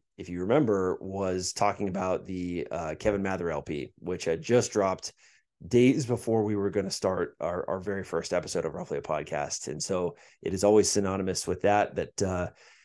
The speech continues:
we got a ton of content to talk about from the very beginning. And it has now become, become this where, um, hopefully that kind of kindred spirit, the, um, longstanding friendship between Phil and I comes through on this, but also,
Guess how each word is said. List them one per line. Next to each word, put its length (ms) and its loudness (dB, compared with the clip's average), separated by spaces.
we 80 -4
got 320 6
a 120 0
ton 220 2
of 80 2
content 440 0
to 80 -8
talk 240 0
about 280 -2
from 200 -4
the 40 -8
very 160 0
beginning. 540 -8
And 240 -8
it 120 -6
has 200 -6
now 160 -2
become, 460 -2
become 400 -2
this 400 4
where, 720 0
um, 280 -2
hopefully 380 4
that 200 2
kind 180 -2
of 120 -6
kindred 320 2
spirit, 440 4
the, 320 -2
um, 280 2
longstanding 480 2
friendship 360 2
between 220 -2
Phil 220 2
and 80 0
I 120 0
comes 260 -2
through 200 6
on 80 6
this, 300 6
but 100 4
also, 520 4